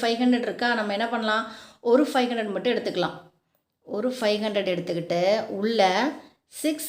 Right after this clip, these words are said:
எயிட்டி நைன் எடுத்துக்கிறோம். இந்த மைனஸ் போட்டு இந்த எயிட்டி நைன் எடுத்துக்கிறோம். இதுவும் distributivity of multiplication over subtraction. So, இந்த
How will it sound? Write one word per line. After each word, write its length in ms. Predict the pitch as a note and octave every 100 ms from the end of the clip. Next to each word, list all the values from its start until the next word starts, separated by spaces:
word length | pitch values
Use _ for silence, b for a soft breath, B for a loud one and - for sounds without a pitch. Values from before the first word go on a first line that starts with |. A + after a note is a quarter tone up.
| -
எயிட்டி 240 | G#3+ G#3 G#3
நைன் 180 | G#3 A3+
எடுத்துக்கிறோம். 520 | G3 F3+ F#3 F3+ G3 C4+ A#3
இந்த 140 | G3+ F#3
மைனஸ் 360 | F#3 A#3 B3+ -
போட்டு 240 | F#3+ F#3 D4 E4+ A#3
இந்த 160 | B3 A#3
எயிட்டி 180 | F#3+ F3+
நைன் 180 | F3+ C4+
எடுத்துக்கிறோம். 400 | A#3+ - - E3+ B3
இதுவும் 260 | D4+ E4 C4+
distributivity 520 | C4 D#4 C#4 C4+ C4 B3+
of 80 | B3+
multiplication 680 | A#3 B3+ B3+ B3+ C4 B3 B3+ A#3+
over 180 | C4+ F#4 B B B B
subtraction. 640 | D4 D4 - D#4 D4 B3 G3 F3 B B B
So, 60 | C#4+ C4+
இந்த 120 | B3